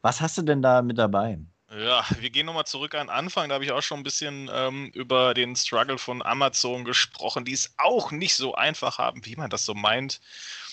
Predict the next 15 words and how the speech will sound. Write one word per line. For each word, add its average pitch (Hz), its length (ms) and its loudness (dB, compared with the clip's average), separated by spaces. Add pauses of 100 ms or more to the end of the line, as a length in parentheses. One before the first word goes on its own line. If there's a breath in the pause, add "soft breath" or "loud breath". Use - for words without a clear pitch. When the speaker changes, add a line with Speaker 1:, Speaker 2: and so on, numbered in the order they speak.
Speaker 2:
mit 120 300 0
ihren 139 280 2
Veröffentlichungen 143 960 -4
oder 120 260 2
auch 95 180 -2
Nichtveröffentlichungen 113 1300 -4
und 113 180 -4
Schließungen 123 540 0
von 117 240 -6
Studios. 135 640 -2
Und 180 520 0
Überraschung, 139 920 4
es 135 180 -10
gab, 123 260 -6
äh, 120 300 -8